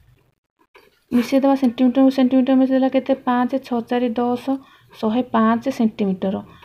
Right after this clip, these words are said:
ଶହେ ପାଞ୍ଚ ସେଣ୍ଟିମିଟର ଯେ ଆମେ ଜାଣିଛେ କେତେ ନା, ଶହେ ମିଶାଣ ପାଞ୍ଚ, ତାହେଲେ ଶହେ ସେଣ୍ଟିମିଟରଟା ଯେ ଏକ ମିଟର।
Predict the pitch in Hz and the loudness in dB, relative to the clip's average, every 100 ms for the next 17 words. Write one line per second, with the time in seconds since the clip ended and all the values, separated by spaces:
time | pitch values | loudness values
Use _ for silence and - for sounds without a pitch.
0 | - - 226 254 - 240 240 262 262 233 | -10 -4 -2 -2 0 2 0 0 -2 0
1 | 254 247 262 262 254 254 254 247 233 262 | 0 2 0 0 2 2 0 -2 -2 -4
2 | 262 294 277 262 - 220 226 277 269 269 | -2 0 0 0 -2 -2 0 0 0 0
3 | 269 269 262 254 277 277 - _ _ 226 | 0 2 0 0 -2 -6 -8 _ _ -4
4 | 233 - 233 220 269 277 262 262 269 269 | -4 0 0 0 0 0 2 2 2 0
5 | 269 269 269 262 269 262 269 277 277 | 0 2 0 0 0 2 2 0 0